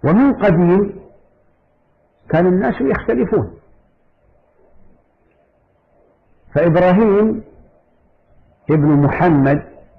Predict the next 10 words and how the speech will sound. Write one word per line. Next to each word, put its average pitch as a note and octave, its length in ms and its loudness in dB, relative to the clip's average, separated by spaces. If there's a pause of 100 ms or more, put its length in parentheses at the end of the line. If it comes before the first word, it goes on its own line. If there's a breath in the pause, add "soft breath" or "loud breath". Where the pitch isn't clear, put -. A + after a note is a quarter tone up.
(320)
ابن C#3 320 0
أبي B2+ 260 0
يحيى D#3+ 440 0 (920)
كان A#3 260 2
الشافعي G3+ 840 0
رحمه F3 380 0
الله G3+ 160 2
يقول: G3+ 340 0
"حدثني G#3+ 480 0
الثقة، G3+ 500 -4